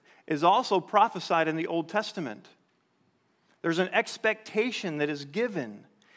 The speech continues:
in passages like Ezekiel thirty-six, when the prophet says, "And I will give you a new heart, and a new spirit I will put within you, and I will remove the heart of stone from your flesh and give you a heart of flesh.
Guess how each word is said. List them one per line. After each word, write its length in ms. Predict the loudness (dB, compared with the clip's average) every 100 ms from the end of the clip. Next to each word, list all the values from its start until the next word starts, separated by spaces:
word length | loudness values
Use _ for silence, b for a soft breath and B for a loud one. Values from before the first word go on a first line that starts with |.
| b
in 100 | -10 0
passages 560 | 4 2 2 -2 0
like 240 | 2 2 2
Ezekiel 400 | -2 -2 0 -2
thirty-six, 920 | 0 -2 -2 -2 -2 -2 -8 -14 -14 _ _ _ _ _ _ b b b b
when 280 | -4 -2 -2 -8 -12
the 80 | -2
prophet 360 | 2 2 2
says, 260 | 2 2 4
"And 100 | 4
I 120 | 4
will 140 | 4
give 200 | 0 0
you 160 | 0 0
a 40 |
new 200 | 0 0
heart, 480 | 0 2 0 -2 -10 -20 _ b b
and 100 | -2
a 60 | 0
new 160 | 0
spirit 420 | -4 -2 2 4
I 100 | 4
will 120 | 4 2
put 240 | -2 -6
within 320 | -6 -6 -6
you, 140 | -4 0
and 100 | 2
I 80 |
will 80 | 4
remove 580 | 4 2 0 -2 -2 0
the 120 | -2
heart 220 | -2 -4
of 120 | -4 -10
stone 580 | -2 0 2 2 0 -6 B B
from 120 | -10 -6
your 120 | -6
flesh 400 | 0 2 2 -4
and 120 | -2
give 160 | 0 2
you 140 | 2
a 60 | 2
heart 180 | 0
of 80 | -4
flesh. 560 | -4 0 0 0 -10